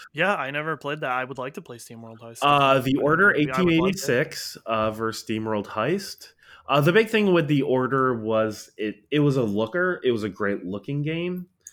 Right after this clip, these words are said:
Speaker 2: uh, but it was very shallow. It had, like, this, like, actually, I think both of them had, like, a steam,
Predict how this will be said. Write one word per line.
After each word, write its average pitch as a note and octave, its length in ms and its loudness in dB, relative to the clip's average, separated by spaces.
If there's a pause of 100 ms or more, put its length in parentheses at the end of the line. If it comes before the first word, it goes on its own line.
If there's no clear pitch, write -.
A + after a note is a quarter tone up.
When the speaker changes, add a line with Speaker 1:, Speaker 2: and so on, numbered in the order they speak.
(420)
Speaker 2:
uh, F#2+ 180 0
but A#2 180 0
it C#3 60 2
was B2 180 0
very B2 300 0
shallow. G2+ 840 -2
It B2 120 -2
had, E3+ 200 0
like, D3 160 0
this, A#2+ 240 -6
like, G2 240 -6 (200)
actually, E3+ 280 0
I - 20 0
think F#3 220 -2
both A2 240 -2
of G#2 100 -2
them E2+ 120 -8
had, E2+ 180 -4
like, E2 140 -6
a D#2+ 60 -6
steam, E2 640 -10